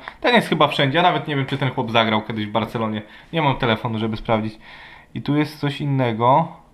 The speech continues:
O, to ładny limicik. Xavi dwa dziewięć dziewięć.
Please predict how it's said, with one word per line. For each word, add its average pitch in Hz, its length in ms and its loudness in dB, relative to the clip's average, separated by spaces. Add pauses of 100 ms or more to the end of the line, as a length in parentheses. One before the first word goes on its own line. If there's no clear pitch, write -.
(540)
O, 131 560 4 (160)
to 370 140 4
ładny 131 300 4
limicik. 117 580 -2 (720)
Xavi 180 320 4
dwa 143 180 4
dziewięć 135 280 4
dziewięć. 107 360 2